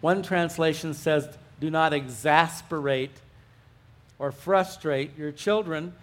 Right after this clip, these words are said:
but bring them up in the training and admonition of the Lord." So I mentioned this idea of what we consider to be unfair, oppressive, excessive, man-made rules. When we impose these on our kids, that's what will frustrate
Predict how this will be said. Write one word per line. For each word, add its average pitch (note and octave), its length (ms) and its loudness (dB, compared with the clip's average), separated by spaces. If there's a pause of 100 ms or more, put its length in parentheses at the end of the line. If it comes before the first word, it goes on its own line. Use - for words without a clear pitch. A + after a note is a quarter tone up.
(160)
but G3 160 -2
bring A#3 220 2
them G#3 140 4
up G#3 160 4
in F#3+ 60 -4
the F#3 80 0
training G#3 380 -2
and G3 100 0
admonition F#3+ 520 0
of F#3 100 -2
the F3+ 80 -2
Lord." F#3 400 2 (720)
So F3+ 140 0
I F3+ 80 6
mentioned G3 380 -2
this F3 260 -2
idea F3+ 500 2
of C#3 140 -4 (480)
what F3+ 160 0
we F#3 100 6
consider F3+ 380 -2
to E3+ 60 -6
be E3+ 120 2
unfair, F#3 460 2
oppressive, F3+ 640 -2
excessive, F3 640 0
man-made E3 540 -2
rules. D#3 480 -2 (720)
When E3 140 -2
we F#3+ 100 2
impose F#3+ 400 4
these F#3+ 200 4
on F#3 120 4
our F3 120 4
kids, F#3 440 4
that's F#3 240 2
what F#3+ 160 -4
will E3+ 120 2
frustrate E3+ 680 0